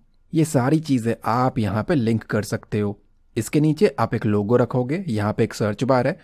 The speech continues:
अगर किसी प्रोडक्ट को यहाँ पे सर्च किया जाए तो उसे बहुत ही ईजीली फाइंड आउट किया जा सकता है। यहाँ पे आपका विश लिस्ट है, लॉग इन लॉग आउट करना है तो वो डिटेल यहाँ पे है, ये आपका कार्ट है। इसके नीचे आपका नेविगेशन मेन्यू है, यानी कि मेन्यू बार है,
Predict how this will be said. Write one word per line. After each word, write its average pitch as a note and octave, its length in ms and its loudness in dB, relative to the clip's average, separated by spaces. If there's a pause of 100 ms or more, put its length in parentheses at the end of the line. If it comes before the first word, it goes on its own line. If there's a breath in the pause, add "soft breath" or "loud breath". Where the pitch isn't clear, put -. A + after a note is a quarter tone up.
(260 soft breath)
अगर A2+ 220 0
किसी A#2+ 220 -2
प्रोडक्ट G#2+ 380 0
को B2 100 -2
यहाँ G#2+ 220 0
पे G#2+ 120 -2
सर्च G#2+ 300 -2
किया B2 300 0
जाए G#2+ 240 0
तो G#2+ 140 -2
उसे A2 160 -2
बहुत A2 320 -2
ही B2+ 120 -2
ईजीली A2 280 -2
फाइंड G#2+ 300 0
आउट E3+ 160 0
किया D#3+ 240 4
जा G#2+ 140 2
सकता - 320 -6
है। G2+ 140 -4 (280)
यहाँ C#3 220 4
पे F#3 80 4
आपका E3 200 4
विश C#3 240 2
लिस्ट F3 280 2
है, A3+ 120 0 (240)
लॉग A2+ 220 4
इन C#3+ 80 6
लॉग C#3 180 6
आउट C#3+ 140 6
करना C3+ 260 2
है C#3 80 2
तो C3 100 0
वो B2+ 100 2
डिटेल B2 340 2
यहाँ G#2+ 320 0
पे C3 80 0
है, D#3 160 2
ये A#2 120 0
आपका G#2 300 -2
कार्ट G#2 360 -4
है। - 80 -10 (100)
इसके B2+ 200 -2
नीचे D3 240 2
आपका C3 240 0
नेविगेशन G#2+ 480 0
मेन्यू A#2 320 2
है, D3+ 140 2
यानी G#2 200 0
कि A2+ 100 -4
मेन्यू G#2 320 0
बार B2 240 2
है, D3+ 140 -2